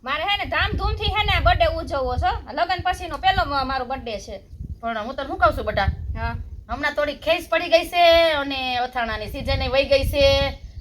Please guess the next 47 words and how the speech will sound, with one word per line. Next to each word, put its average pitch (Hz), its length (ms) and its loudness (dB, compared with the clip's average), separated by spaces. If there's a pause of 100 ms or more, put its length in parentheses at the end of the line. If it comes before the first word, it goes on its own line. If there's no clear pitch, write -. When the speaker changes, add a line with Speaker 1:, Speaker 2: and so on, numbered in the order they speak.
Speaker 2:
હું 254 140 -4
શું 370 120 -2
કહું 226 160 2
છું, 202 160 -12 (280)
જો 277 80 -2
બટા, 214 240 -2
બર્થડે 247 300 -2
તો 226 100 -8
છે 349 120 -4
ને, 214 220 -4
વરહો 233 240 -4
વરે 208 200 0
આવતા 233 300 0
જ 190 60 -10
હોય. 185 120 -6 (440)
આવતે 494 280 4
વરહે 403 380 6
ઉજવી 349 320 4
નાખશું. 320 540 -2 (320)
Speaker 1:
ના, 294 280 0 (360)
આ 247 40 -10
મંગળસૂત્ર 349 600 -6
તો 359 140 -2
કરાયું. 320 480 -2 (840)
Speaker 2:
પણ 269 100 -4
મંગળસૂત્ર 359 460 -2
એમાં 359 220 6
એવું 370 200 2
છે, 311 100 2
તારા 285 180 2
હાહરા 320 240 2
કહેતા 320 180 -2
હતા 277 100 -2
કે 240 80 -2
લાય 277 160 2
તને 240 140 -4
કરાવી 233 320 2
દઉં. 196 180 -4 (200)
આ 190 80 -10
મંગળસૂત્રમાં 220 680 -6
હે 240 60 -8
ને 208 220 -12 (220)
પૈસા 220 240 -10
ઘરી 220 240 -8
ગયા 196 120 -4
છ 220 120 -8
લાખ. 180 240 -4